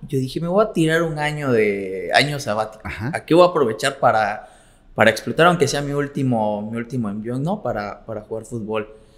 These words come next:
Speaker 1: La respuesta fue, "No, tú estudias porque estudias,
Speaker 2: Ok.
Speaker 1: porque la única herencia que se te va a dar es el estudio".
Speaker 2: ¿Dónde estabas viviendo en ese momento?
Speaker 1: En Tabasco.
Speaker 2: Ok.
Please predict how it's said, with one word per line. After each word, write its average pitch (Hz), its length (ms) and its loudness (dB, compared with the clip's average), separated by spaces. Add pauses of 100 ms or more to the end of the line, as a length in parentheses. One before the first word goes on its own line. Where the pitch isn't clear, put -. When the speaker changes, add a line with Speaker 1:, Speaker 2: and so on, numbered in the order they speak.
(340)
Speaker 1:
La 107 260 6
respuesta 120 460 -6
fue, 143 180 -4
"No, 143 520 -10
tú 135 80 4
estudias 151 400 0
porque 117 320 -12
estudias, 107 560 -6
Speaker 2:
Ok. - 100 -20
Speaker 1:
porque 107 280 -6
la 113 80 2
única 143 240 2
herencia 127 360 -2
que 113 100 -14
se - 100 -16
te - 120 -8
va 110 120 0
a - 20 4
dar 123 160 4
es 175 240 0 (380)
el - 160 -8
estudio". 107 680 0
Speaker 2:
¿Dónde 135 180 4
estabas 151 240 4
viviendo 120 300 -2
en 101 40 -4
ese 101 120 -8
momento? 98 160 -8
Speaker 1:
En 110 100 -2
Tabasco. 92 540 2
Speaker 2:
Ok. 76 160 -16